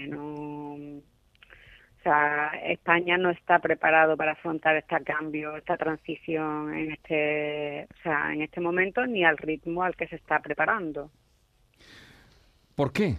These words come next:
Speaker 2: Me, me deja usted, eh, este acuerdo tomado de la Unión Europea, eh, eh,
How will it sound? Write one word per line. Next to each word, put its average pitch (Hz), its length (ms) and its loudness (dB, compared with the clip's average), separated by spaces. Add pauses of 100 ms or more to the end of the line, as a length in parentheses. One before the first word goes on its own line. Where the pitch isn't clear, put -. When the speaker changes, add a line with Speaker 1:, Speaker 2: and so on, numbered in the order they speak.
Speaker 2:
Me, 120 800 4
me 117 140 2
deja 135 220 0
usted, 180 560 2
eh, 139 340 4
este 139 160 0
acuerdo 170 460 4
tomado 180 300 4
de 160 60 4
la 139 60 4
Unión 147 140 2
Europea, 175 580 4
eh, 131 720 6
eh, 117 560 2